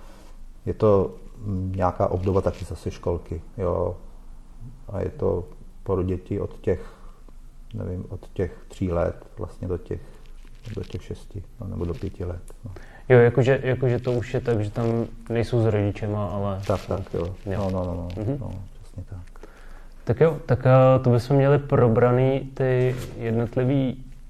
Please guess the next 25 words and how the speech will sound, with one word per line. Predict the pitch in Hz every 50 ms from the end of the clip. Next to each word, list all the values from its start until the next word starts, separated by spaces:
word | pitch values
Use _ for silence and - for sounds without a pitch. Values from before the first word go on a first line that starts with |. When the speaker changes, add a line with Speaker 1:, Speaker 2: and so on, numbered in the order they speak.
| - - - - - - - -
Speaker 2:
centra | - - - 117 110 107 - - -
a | 135 135
střediska. | - - - - - 117 107 104 101 - - - - 90 87 87 85 107 123 -
Speaker 1:
Mhm. | 104 101 101 98 95 98 117 131 - - - - - - - -
Speaker 2:
A | 104 101 101 101 101 98 101 98 98 107 - - - - - - - - - - - - - - - - - - - - - -
asi | - 98 - - 117
bych | 113 113 -
se | - - 123
teďka | - 117 - - 139 131
ještě | 123 - - 139
zeptal | 127 127 127 - 127 131
na | 127 127
tu, | 127 - 135 127 127 127 127 127 123 123 117 113 113 110 120 - - - - - 107 107 107 107 104 107 107
eh, | 107
na | 110
ten | - - 123 123 127 127 127 127 - -
charitativní | - - - 120 117 120 117 - 123 131 143 139 143 165 156 - - - - - -
šatník, | - - 110 98 - - - 98 90 90 90 95 110 - - - - -
nebo | 104 95 -
charitní | - - 101 101 104 104
Speaker 1:
Mhm. | 113 143
Speaker 2:
šatník. | 151 135 90 87 - - 92 95 - - - -
Speaker 1:
Jo, | 107 98
charitní | - - - 101 101 95 - 104
šatník, | - - 95 - - - 87 87